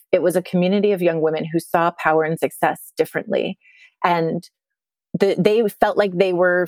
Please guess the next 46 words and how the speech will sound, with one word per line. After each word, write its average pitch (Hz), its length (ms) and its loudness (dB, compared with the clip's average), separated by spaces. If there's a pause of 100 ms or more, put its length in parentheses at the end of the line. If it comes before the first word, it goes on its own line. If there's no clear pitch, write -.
(120)
fighting 302 340 2
against 180 540 0
other 208 240 2
generations 185 760 -2
who 185 140 -2
didn't 190 340 -2
see 185 200 -2
them 165 200 -2
as 165 120 -6
powerful 160 420 -2
and 160 100 -8
successful, - 440 -4
people 180 220 -2
who 175 120 -2
rolled 170 280 2
their 175 140 2
eyes, 170 220 2 (140)
"Ugh, 185 240 2
millennials. 170 680 0
I - 60 2
can't - 220 -2
believe 175 260 0
we 170 80 2
have 170 120 -2
to - 60 -20
talk 180 160 0
about 170 220 0
millennials 175 500 0
again." 170 200 0
And 170 80 -2
here 190 160 2
they 175 120 2
were, 180 240 2
millennials 185 560 2
who 180 80 0
are 180 80 4
like, 180 180 0 (680)
"We 190 320 0
are 185 140 0
changing 175 400 0
what 165 100 2
it - 80 -4
means 170 220 -2
to - 60 -20
be 175 80 0
powerful 165 480 0